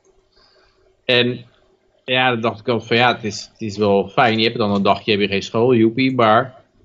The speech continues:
ja, uiteindelijk moet je toch, moet je dat examen doen. Ik weet niet of hij dat ooit gehaald heeft ook. Maar...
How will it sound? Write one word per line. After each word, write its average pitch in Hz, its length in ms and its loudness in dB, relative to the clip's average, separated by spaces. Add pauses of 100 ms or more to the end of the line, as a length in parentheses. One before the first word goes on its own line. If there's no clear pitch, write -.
(720)
ja, 139 300 -2
uiteindelijk 123 480 0
moet 120 180 -4
je 123 100 -10
toch, 165 220 -2 (280)
moet 131 180 0
je 127 80 2
dat 127 140 2
examen 139 460 2
doen. 98 220 0
Ik 98 160 -4
weet 107 140 0
niet 110 120 -2
of - 60 -12
hij 117 80 -2
dat 104 160 0
ooit 107 260 -2
gehaald 104 280 0
heeft 98 240 -2
ook. 110 200 -2
Maar... 98 120 -6